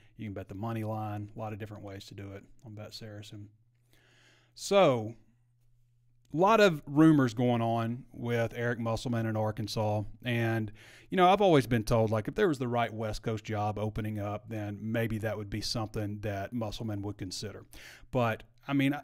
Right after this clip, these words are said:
guys, I've got, I've been doing this for twenty-one years, and I've developed a lot of sources, okay? A lot of sources outside the program, inside the program,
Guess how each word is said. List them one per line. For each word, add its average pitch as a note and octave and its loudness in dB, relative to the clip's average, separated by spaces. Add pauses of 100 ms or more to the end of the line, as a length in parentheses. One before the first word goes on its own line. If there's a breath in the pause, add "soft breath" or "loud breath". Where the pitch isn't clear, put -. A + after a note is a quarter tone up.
(100)
guys, E3 0
I've F3+ 0
got, E3 4 (280)
I've C#3+ -6
been D#3+ 2
doing C#3 6
this B2 2
for - -6
twenty-one B2+ -2
years, G#2+ -8
and A2+ -6
I've G#2+ -6
developed G#2+ -4
a A#2+ -6
lot G#2+ -4
of G#2+ -6
sources, A2 -10
okay? G#2 -6 (280 loud breath)
A - -6
lot A2 -2
of A2 -8
sources G#2+ -6
outside B2 2
the A2+ -6
program, A#2 0
inside A#2 -2
the A2 -6
program, A2 -2